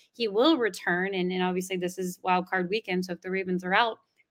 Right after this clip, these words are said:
to be determined if Lamar Jackson ever plays for the Baltimore Ravens again or, or what his offseason looks like.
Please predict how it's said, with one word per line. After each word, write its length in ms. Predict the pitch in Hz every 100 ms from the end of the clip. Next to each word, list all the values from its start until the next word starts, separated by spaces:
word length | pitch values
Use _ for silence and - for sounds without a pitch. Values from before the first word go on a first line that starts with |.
| -
to 100 | 208
be 80 | 240
determined 360 | 233 262 262
if 120 | 254
Lamar 220 | 247 254 269
Jackson 360 | 254 262 269
ever 120 | 269
plays 240 | 254 262 262
for 80 | 254
the 80 |
Baltimore 340 | 247 254 262 262
Ravens 360 | 311 330 214
again 280 | 185 175 170
or, 160 | 180 190
or 200 | 220 208
what 220 | 196 240
his 220 | 226 220
offseason 640 | - 196 180 196 185 180 180
looks 280 | 185 185
like. 300 | 185 175 180